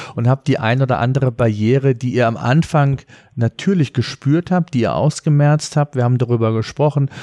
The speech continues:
äh, so Themen wie räumliche Veränderung, ganz strikte Trennung.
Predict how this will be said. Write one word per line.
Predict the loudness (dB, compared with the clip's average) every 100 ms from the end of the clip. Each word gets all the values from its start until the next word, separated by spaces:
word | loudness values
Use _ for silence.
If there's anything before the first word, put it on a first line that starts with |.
| -20 -6
äh, | -2 -2
so | -2 -4
Themen | 0 2 2 0
wie |
räumliche | 0 2 2 2 -2
Veränderung, | -2 -2 2 2 2 2 0 0 -2
ganz | -2 -2 -2
strikte | -6 -8 -2 -4
Trennung. | -2 0 2 2 2